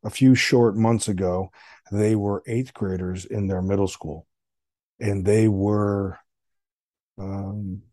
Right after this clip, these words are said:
kings and queens of the school, uh, or at least felt like they had an upper hand and a familiarity with that school. And now, as incoming freshmen, uh, they are,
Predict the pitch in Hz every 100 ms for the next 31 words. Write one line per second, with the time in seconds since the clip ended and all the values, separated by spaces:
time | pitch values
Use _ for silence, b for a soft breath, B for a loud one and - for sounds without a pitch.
0 | _ _ _ _ _ - 143 139 123 107
1 | 98 - 123 120 104 95 98 - 101 82
2 | 73 - B B B B 98 95 95 -
3 | 113 104 104 117 135 - - 101 90 98
4 | - 98 101 92 - 104 98 90 104 98
5 | 90 92 90 - 101 104 104 98 98 98
6 | 92 90 90 90 85 - - 87 80 B
7 | B B B B 101 98 104 107 104 98
8 | 92 92 95 110 110 - 107 98 92 113
9 | 104 - 95 87 - B B B - 92
10 | 90 85 85 - 101 107 107 107 107 -
11 | 101 98 98 95 92